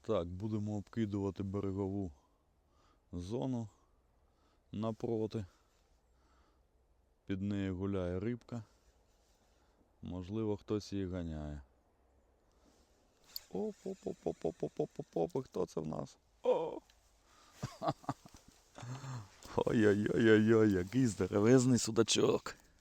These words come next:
Це просто звір. Ой!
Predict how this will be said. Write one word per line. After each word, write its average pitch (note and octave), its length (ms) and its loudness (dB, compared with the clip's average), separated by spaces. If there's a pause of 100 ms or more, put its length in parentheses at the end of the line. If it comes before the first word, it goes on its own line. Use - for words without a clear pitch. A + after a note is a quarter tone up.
(280)
Це E2+ 220 -2
просто E2+ 680 2 (180)
звір. F#2+ 580 2 (160)
Ой! D3 220 2